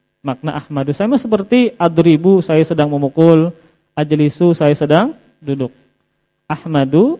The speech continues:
fi'il mudhari nomor tiga belas, artinya adalah saya sedang atau akan memuji. Namun makna Ahmad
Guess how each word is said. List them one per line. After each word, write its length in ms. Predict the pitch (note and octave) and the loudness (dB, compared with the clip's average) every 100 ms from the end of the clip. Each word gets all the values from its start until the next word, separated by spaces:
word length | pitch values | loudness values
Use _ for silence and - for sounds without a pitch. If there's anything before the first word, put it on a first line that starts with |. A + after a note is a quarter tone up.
| - | -12
fi'il 240 | _ D3+ D3 | _ -4 -2
mudhari 400 | C#3+ D3 F#3+ F3+ | 0 2 2 2
nomor 240 | D3+ C#3 | -2 -4
tiga 240 | C3+ C#3 C3 | -6 -4 -4
belas, 400 | C3 D#3+ A3+ - | 0 0 0 -4
artinya 480 | D3 C#3+ D3+ E3+ | -6 -4 -6 -4
adalah 320 | E3 C#3+ D3+ G#3+ _ _ _ _ _ | -2 0 0 -2 _ _ _ _ _
saya 800 | _ - D#3+ C#3 C3+ C3+ E3+ B3 - | _ -2 0 2 2 2 2 0 -4
sedang 760 | - D#3+ C3+ C3 C#3 F3 G3+ - | -6 -4 -4 -6 -4 -4 -8 -10
atau 320 | C3+ C#3 C#3+ | -10 -6 -6
akan 520 | C#3 - D3 F#3+ A#3+ _ - | -8 -6 -6 -6 -8 _ -8
memuji. 440 | C#3+ B2+ B2 B2 _ _ _ _ _ | -6 -6 -8 -14 _ _ _ _ _
Namun 320 | D#3+ F3+ B3 | -2 2 2
makna 440 | B3 D4 C4 B3+ A3+ | 2 0 0 -2 -2
Ahmad 520 | - G3+ - E3 E3+ | -6 -8 -8 -4 -4